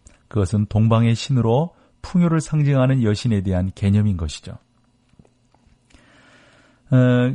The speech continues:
이 신은 이 달이, 어, 주인공입니다. 그래서 달의 여신이라고 불렸고요. 수풀과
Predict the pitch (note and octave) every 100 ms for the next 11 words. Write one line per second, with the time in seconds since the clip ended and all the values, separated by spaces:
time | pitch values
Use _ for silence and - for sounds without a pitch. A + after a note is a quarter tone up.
0 | - C#3 D3 D#3 D3 - D#3 E3+ F3 D#3+
1 | C3+ C3 - - B2 A#2 A2+ A2 G#2+ G#2
2 | G2+ _ _ _ _ _ _ _ - -
3 | C#3+ D3 D#3 A#2 - _ A#2+ A2 G2 F#2+
4 | - B2+ B2 F#2+ F2 F2+ F#2+ F#2+ G2 G2+
5 | _ - - - A2 B2+ G#2+ G2 A#2 A2
6 | F#2+ F#2 - G2+ F2 - A#2 F3+ - _
7 | - - - - - D#3+ C#3+ C3+ C#3+ D3+